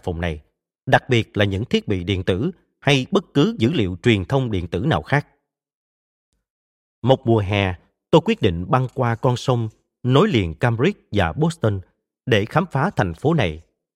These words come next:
Tôi lang thang qua những địa điểm du lịch của Boston, đến thăm Guardian Angel,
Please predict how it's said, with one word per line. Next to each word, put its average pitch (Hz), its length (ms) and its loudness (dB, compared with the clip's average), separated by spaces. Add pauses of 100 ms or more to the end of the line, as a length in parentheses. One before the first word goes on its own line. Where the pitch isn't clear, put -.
(640)
Tôi 156 120 4
lang 160 220 2
thang 151 320 -4
qua 170 200 2
những 131 200 -2
địa 101 120 -2
điểm 90 320 -4
du 156 100 2
lịch 107 220 -4
của 98 100 -4
Boston, 131 480 -2 (560)
đến 147 180 4
thăm 110 400 -4
Guardian 110 640 0
Angel, 101 380 -2